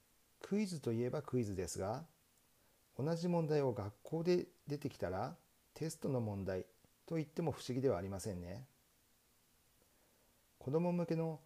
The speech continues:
体験型博物館やガイド解説付きのツアーで野生動物の生態や生息地を学ぶのも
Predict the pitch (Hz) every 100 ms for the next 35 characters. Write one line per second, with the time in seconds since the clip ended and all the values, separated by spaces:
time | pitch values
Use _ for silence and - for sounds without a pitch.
0 | _ - 131 151 175 170 165 147 151 156
1 | 151 - 117 95 87 113 - _ _ _
2 | _ _ _ - 104 131 151 143 147 135
3 | 131 - - 135 127 131 127 98 95 120
4 | - _ - 92 - 147 151 160 139 110
5 | 87 85 117 123 - 127 127 127 - 131
6 | 135 156 - _ _ - 131 135 156 -
7 | 127 107 98 117 101 92 117 143